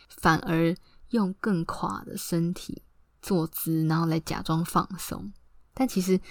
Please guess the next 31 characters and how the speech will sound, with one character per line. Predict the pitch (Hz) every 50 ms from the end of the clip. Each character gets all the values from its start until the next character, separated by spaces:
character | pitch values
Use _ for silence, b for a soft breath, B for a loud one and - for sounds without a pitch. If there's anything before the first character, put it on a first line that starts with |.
| B B
它 | - -
就 | - 269
只 | - 185 165
是 | - 208 208
用 | 226 214 196
一 | 190
个 | 185 185 175
不 | - - - - -
对 | 202 202
的 | 180 160 160
姿 | - - - 165 165
势， | 170 - - - 160
然 | 156 156 160
后 | 165 175
刻 | - - - 214 185
意 | 180 185
的 | 170 160
这 | 160 170
样 | 165 165
子 | 165
往 | 165 165 156 170
下 | 165 - - 175
压， | 165 156 156 156 151 151 156 135
然 | 147
后 | 156 160
好 | 160 - 156
像 | 165 185 185 -
以 | - 131 160 156
为 | 156 139
自 | 156 - 185 180
己 | 190 113 95